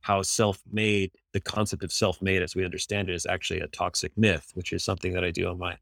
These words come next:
my TikTok, because the, that American dream self-made thing was really only possible for, um, a very small set of people during a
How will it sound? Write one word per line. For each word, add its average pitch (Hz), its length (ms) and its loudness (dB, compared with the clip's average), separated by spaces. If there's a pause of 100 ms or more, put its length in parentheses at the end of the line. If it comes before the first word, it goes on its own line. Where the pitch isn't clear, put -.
(580)
my 90 160 2
TikTok, 101 480 2
because 120 460 2
the, 113 180 4
that 120 240 4
American 117 480 4
dream 117 320 6
self-made 120 560 4
thing 95 300 -2
was 104 180 2
really 170 260 8
only 135 220 8
possible 101 640 2
for, 104 720 4
um, 98 400 -2 (920)
a 110 80 4
very 127 240 8
small 113 500 4
set 123 240 6
of 120 140 0
people 107 340 2
during 98 300 0
a 90 80 -4